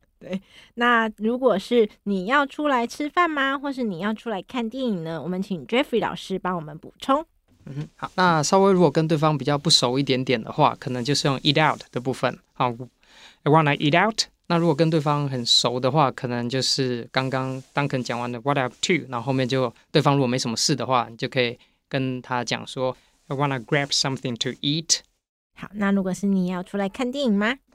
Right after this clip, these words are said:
Speaker 2: 嗯，那看电影的部分的话，就可以，呃，do you wanna, uh,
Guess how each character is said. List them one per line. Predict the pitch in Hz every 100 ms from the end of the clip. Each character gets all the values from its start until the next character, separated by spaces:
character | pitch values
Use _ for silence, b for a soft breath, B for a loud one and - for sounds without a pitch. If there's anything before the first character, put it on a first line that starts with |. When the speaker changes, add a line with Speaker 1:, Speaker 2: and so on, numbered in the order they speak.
| _
Speaker 2:
嗯， | 131 123
那 | 151 147
看 | 143 226
电 | 220
影 |
的 | 151
部 | 147 156
分 | 170
的 | 135
话， | 123 131
就 | 120
可 | 139 143
以， | 131 120 _
呃， | -
do | 123
you | 151 160
wanna, | 156 147 139 139 135 _ _ _
uh, | -